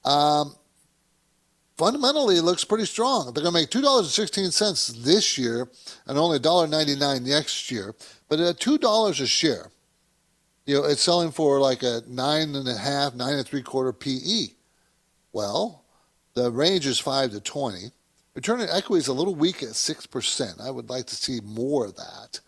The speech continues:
But they don't have much debt, which is surprising. Banks usually carry lots of debt. They don't. So they have a lot of, 'cause they don't have a debt,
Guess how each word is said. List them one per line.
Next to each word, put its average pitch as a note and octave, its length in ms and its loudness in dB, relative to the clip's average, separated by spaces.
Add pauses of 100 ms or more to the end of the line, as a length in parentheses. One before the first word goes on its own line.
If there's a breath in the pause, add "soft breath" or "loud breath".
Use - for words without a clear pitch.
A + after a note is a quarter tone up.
(580 soft breath)
But D#3+ 120 2
they F#3+ 100 4
don't C4 200 0
have C4+ 140 -2
much A3 400 -8
debt, D#3+ 460 -4
which C3+ 200 -6
is B2+ 120 -4
surprising. C#3+ 420 -4
Banks F3 340 -4
usually D3 260 -2
carry C#3 280 -4
lots G3 260 -4
of A#2+ 100 -10
debt. G2+ 200 -12
They C#3+ 220 0
don't. G#3+ 320 -2
So C3 260 0
they D3 160 0
have F#3 240 -2
a B2 400 -12
lot D#3+ 140 4
of, D#3 200 0 (460 loud breath)
'cause F3+ 180 4
they C3+ 120 0
don't F#3 240 0
have E3 180 0
a A2 60 -8
debt, G#2+ 380 -8